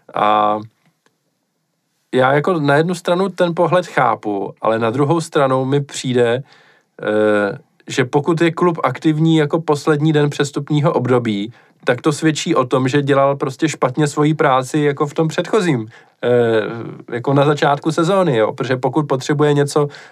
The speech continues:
lepit na poslední chviličku jako v půlce podzimu, tak to svědčí o tom, že ten klub prostě odvedl špatnou práci na začátku. A já jsem jako v tomhle smyslu rád, že Slavia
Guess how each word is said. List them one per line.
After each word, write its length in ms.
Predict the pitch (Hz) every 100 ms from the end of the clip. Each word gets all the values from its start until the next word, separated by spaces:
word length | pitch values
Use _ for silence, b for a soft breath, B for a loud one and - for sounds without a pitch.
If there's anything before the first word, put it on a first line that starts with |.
| -
lepit 460 | 131 135 165 156
na 100 | 160
poslední 500 | 139 147 151 147 151
chviličku 600 | 147 143 147 143 - 147
jako 220 | 151 139 156
v 60 |
půlce 360 | - 143 139 165
podzimu, 520 | 151 123 135 123 123 B B B _ _
tak 220 | - 131 - - - _ _ _
to 140 | - 160
svědčí 380 | 156 147 - 156
o 60 |
tom, 200 | 147 147
že 100 | 147
ten 200 | 143 143
klub 180 | 143 139
prostě 280 | 139 131 139
odvedl 300 | 127 135 135
špatnou 400 | 131 127 117 135
práci 340 | 131 120 117
na 120 | 127 110
začátku. 640 | 120 127 113 113 120 127 B B B B _
A 560 | 110 110 110 110 110 113 117 _ _
já 160 | 127 120
jsem 200 | 151 147
jako 200 | 135 156
v 60 |
tomhle 260 | 139 131 135
smyslu 380 | 131 139 147 147
rád, 280 | 135 117 131
že 120 | 135
Slavia 600 | 135 127 120 127 127 127